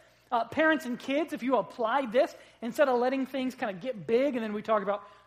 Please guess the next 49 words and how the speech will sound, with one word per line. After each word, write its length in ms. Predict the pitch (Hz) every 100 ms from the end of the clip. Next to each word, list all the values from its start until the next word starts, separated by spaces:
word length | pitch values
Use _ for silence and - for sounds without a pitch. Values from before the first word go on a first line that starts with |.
| -
addressing 580 | 147 190 185 196 190
the 160 | 165 185
elephant 480 | 175 196 190 190 214
in 100 | 175
the 80 | 170
room. 440 | 160 190 180 139 _ _ _
Well, 140 | 240 233
if 140 | 208
you 60 | 214
never 220 | 226 285
let 180 | 254 262
it 120 | 208
get 200 | 190 285
beyond 360 | 190 214 220 175
mouse 320 | 175 233 -
size, 300 | 262 269 320
then 140 | 208 202
you 80 |
never 160 | 220 226
have 120 | 254
an 80 | 262
elephant. 380 | 262 349 240 165 - _ _ _ _ _ _ _
Nip 280 | 185 240 285
it 160 | 339 330 -
in 300 | 247 285 285
the 100 | 214
bud. 400 | 214 247 311 233 151 - _ _ _ _ _ _ -
And 100 | 277
here's 160 | 330
the 80 | 269
thing, 220 | 349 320
the 80 | 220
more 220 | 208 277
you 120 | 359
talk 360 | 381 - 330 320
about 240 | 330 269
others, 480 | 254 262 202 165 - _ _ _ _ _ _ _ _ _ -
you 100 | 240
don't, 180 | 262
we 80 | 226
don't 160 | 269 247
like 180 | 254 -
to 80 |
talk 260 | - 233 226
about 220 | 202 180
the, 100 | 185
the 200 | 175 180 175 -
kind 140 |
of 60 | 196